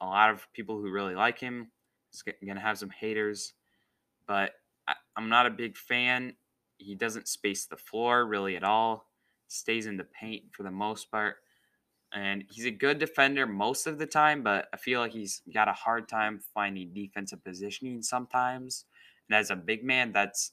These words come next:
that's a pretty big issue. He's got a lot of size, a lot of strength, and he can bully smaller guys, but he doesn't really stand out against other centers, I wouldn't say. Seems like a bit of a poor decision maker at times.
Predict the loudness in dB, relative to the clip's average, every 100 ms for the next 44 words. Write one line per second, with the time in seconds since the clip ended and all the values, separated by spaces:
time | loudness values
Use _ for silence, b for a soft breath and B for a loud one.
0 | -4 -4 -2 -8 -4 -4 -2 0 -2 -2
1 | -6 -4 -4 -6 -12 -14 -18 _ _ _
2 | _ _ _ -2 8 8 8 4 8 8
3 | 8 2 8 8 8 6 -2 -2 6 6
4 | 4 -4 -2 0 0 -4 -14 _ _ _
5 | _ _ _ -12 -10 -6 0 2 2 0
6 | -6 -4 0 2 4 6 6 4 -2 -8
7 | -14 0 0 0 -6 -6 -4 -4 -8 _
8 | -4 -2 -4 -6 -6 -4 2 4 2 -4
9 | -10 -8 -8 -4 -4 -4 -6 -10 -8 -8
10 | -8 -8 -8 -8 -10 -6 -4 -4 -8 -10
11 | _ _ b b b b -18 _ -12 -6
12 | -2 2 4 4 4 0 -2 -6 0 0
13 | 0 -4 -8 -8 -8 -4 -6 -6 -4 -2
14 | -2 -4 -6 -8